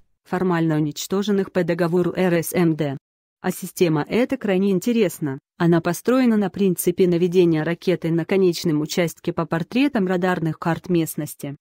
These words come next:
что позволяет добиваться исключительной точности. Рубежи Родины. Вот вам, как говорится, исполнение договора в букве. По сути,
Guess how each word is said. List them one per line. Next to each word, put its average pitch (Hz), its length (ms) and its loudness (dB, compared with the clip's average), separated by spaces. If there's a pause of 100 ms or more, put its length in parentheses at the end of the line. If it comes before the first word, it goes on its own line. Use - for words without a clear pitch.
(160)
что - 200 -2
позволяет 180 600 0
добиваться 170 580 0
исключительной 160 720 -2
точности. 147 760 -4 (420)
Рубежи 180 480 0
Родины. 143 480 -2 (140)
Вот 185 260 0
вам, 156 380 0 (200)
как 180 200 0
говорится, 185 720 0 (200)
исполнение 175 680 2
договора 156 540 0
в 170 60 -6
букве. 160 480 -2 (180)
По 185 120 0
сути, 175 480 -2